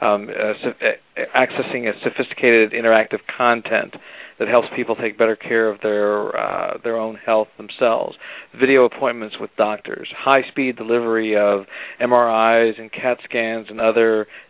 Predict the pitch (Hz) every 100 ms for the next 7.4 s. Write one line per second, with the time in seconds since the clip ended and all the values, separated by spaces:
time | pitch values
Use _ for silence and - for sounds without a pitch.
0 | - 117 113 113 110 104 104 120 - -
1 | 123 117 107 - - 120 110 110 123 120
2 | - 151 143 120 113 117 - - - -
3 | 110 - - - - - 123 117 143 156
4 | - 113 - 110 104 110 - - 123 -
5 | 110 - - 117 113 110 101 - - 131
6 | 123 117 113 - - - - - 110 104
7 | 107 104 104 98